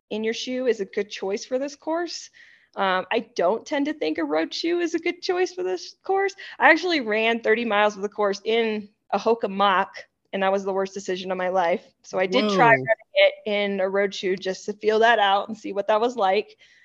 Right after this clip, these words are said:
Speaker 1: Would not recommend. My feet hurt the next day. Um, but I guess if you're just an insanely talented technical runner and can fly over rocks like some of the people that are coming to this course, you know what? Go with a minimal road shoe. That might be,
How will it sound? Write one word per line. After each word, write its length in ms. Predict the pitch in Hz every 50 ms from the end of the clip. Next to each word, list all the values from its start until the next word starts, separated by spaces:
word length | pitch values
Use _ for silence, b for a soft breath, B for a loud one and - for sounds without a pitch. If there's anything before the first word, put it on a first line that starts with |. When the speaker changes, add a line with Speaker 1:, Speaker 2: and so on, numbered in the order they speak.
| b b b b _
Speaker 1:
Would 220 | 208 220 262 269 269
not 220 | 277 277 277 233
recommend. 500 | 240 240 247 240 254 240 214 202 190 196
My 100 | 196 214
feet 240 | 214 - 202 190 -
hurt 220 | - - 180 180 -
the 60 | 180
next 280 | 185 180 175 170 - -
day. 260 | 175 175 180 185 b b b b b b b b b b b _
Um, 440 | - 175 185 190 190 190 185 175 - - _ _ _ -
but 100 | 285 311
I 60 | 330
guess 180 | 330 359 403 381
if 120 | 508 494 466
you're 120 | 466 453 440
just 240 | 403 392 359 -
an 100 | 339 311
insanely 800 | 277 247 220 - - - - - 254 233 226 240 277 302 311 277
talented 640 | 294 - - - 208 208 208 220 214 - 233 208 185 _ _
technical 540 | - - - 196 - - 226 226 240 240 240
runner 340 | 208 196 180 180 180 190
and 140 | 190 196 202
can 240 | - 233 214 214 196
fly 500 | - - _ - 190 180 185 185 196 208
over 220 | 220 254 240 233
rocks 520 | 233 233 190 175 165 277 285 - - - - -
like 160 | 190 175 -
some 220 | - - 202 202
of 80 | 214 214
the 60 | 233
people 280 | 226 - 226 220 - 202
that 100 | 202 190
are 80 | 185 180
coming 280 | 180 - 240 320 339 247
to 60 | 196
this 140 | 175 180 -
course, 320 | - - 185 202 254 - b b b b b b b _ -
you 120 | 262 302
know 120 | 311 320 320
what? 300 | 339 381 392 - - -
Go 180 | 254 269 285 311
with 180 | 320 320 320
a 40 | 285
minimal 720 | 262 240 233 240 254 254 254 247 240 247 233 226 233 - _ -
road 260 | 214 220 - - 262
shoe. 440 | - - 190 156 131 123 107 98 -
That 160 | - 208 202 233
might 280 | 170 190 220 214 226
be, 300 | - - 208 196 - -